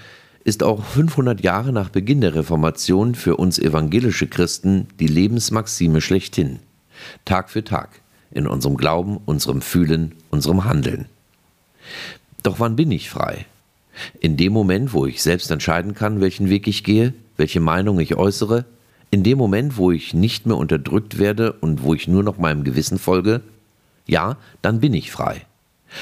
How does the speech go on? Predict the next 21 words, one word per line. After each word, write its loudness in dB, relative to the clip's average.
Doch 0
weil 2
diese 0
Freiheit -2
ein -2
Geschenk 0
Gottes -2
ist, 0
werde 2
ich -4
erst -2
wirklich 0
frei -2
sein, 0
wenn 2
ich -2
auch -2
für -2
andere 0
da -2
bin, -8